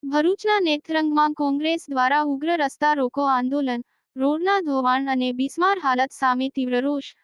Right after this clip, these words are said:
નેત્રંગમાં કોંગ્રેસ દ્વારા ઉગ્ર રસ્તા રોકો આંદોલન કરવામાં આવ્યું.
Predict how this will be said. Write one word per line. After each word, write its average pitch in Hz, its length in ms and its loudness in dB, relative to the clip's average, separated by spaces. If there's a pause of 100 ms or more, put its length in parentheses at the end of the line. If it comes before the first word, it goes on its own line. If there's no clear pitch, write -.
(120)
નેત્રંગમાં 339 800 0
કોંગ્રેસ 294 440 -2
દ્વારા 254 320 0
ઉગ્ર 262 320 -4
રસ્તા 277 360 -2
રોકો 277 440 -2
આંદોલન 254 420 -2
કરવામાં 226 580 -2
આવ્યું. 202 300 -4